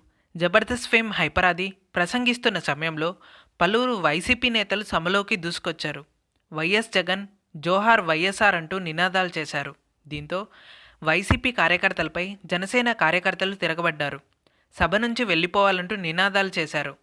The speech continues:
దీంతో ఇరు వర్గాల మధ్య తోపులాట చోటు చేసుకుంది. ఒకరిపై ఒకరు కుర్చీలు విసురుకున్నారు. సభలో గలాట జరుగుతున్న సమయంలో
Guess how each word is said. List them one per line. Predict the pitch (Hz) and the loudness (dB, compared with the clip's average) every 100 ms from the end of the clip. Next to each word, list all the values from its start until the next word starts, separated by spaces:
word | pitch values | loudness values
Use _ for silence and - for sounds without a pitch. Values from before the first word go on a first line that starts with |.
| _ | _
దీంతో | 147 160 160 190 202 - - - | -10 -10 -6 -8 -10 -18 -16 0
ఇరు | 185 | 2
వర్గాల | 208 240 220 214 | 4 4 4 2
మధ్య | 170 151 196 | 2 -2 -4
తోపులాట | 185 165 196 190 190 | -2 -2 0 0 0
చోటు | 180 165 165 180 | -4 -6 -4 -4
చేసుకుంది. | 151 - 143 139 - _ _ - | -4 -6 -12 -14 -18 _ _ -12
ఒకరిపై | 151 220 233 262 | -4 0 2 2
ఒకరు | 240 214 220 | 2 0 -4
కుర్చీలు | - - 226 220 | -6 -4 -2 -2
విసురుకున్నారు. | 190 185 175 165 151 139 - _ _ - | -2 -6 -4 -4 -4 -6 -10 _ _ -6
సభలో | 156 165 196 208 165 | -4 0 0 0 -2
గలాట | 160 180 220 | 2 2 2
జరుగుతున్న | 196 180 180 180 170 | -2 -4 -4 -4 -4
సమయంలో | 151 151 156 156 185 | -6 -6 -4 -4 -4